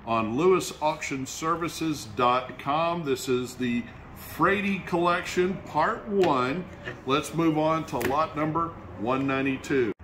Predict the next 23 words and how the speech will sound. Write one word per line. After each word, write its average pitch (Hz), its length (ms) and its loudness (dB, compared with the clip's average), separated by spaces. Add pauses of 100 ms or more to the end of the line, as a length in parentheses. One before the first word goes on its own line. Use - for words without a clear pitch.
(440)
Lot 202 280 6
number 185 200 4
one 147 400 2
ninety-two 160 1000 2
is 143 920 6
nineteen 226 800 0
thirty-eight 240 800 4 (380)
Mark's 175 600 0 (100)
Lone 170 440 2
Ranger 202 580 0 (460)
click 190 400 2
pistol 185 560 2
and 170 260 0
holster. 160 540 0
We 107 160 0
don't 139 220 0
have 160 240 -2
the 135 80 2
gun 156 400 2
belt 165 260 2
for 160 100 -2
this 160 300 0
one, 180 240 2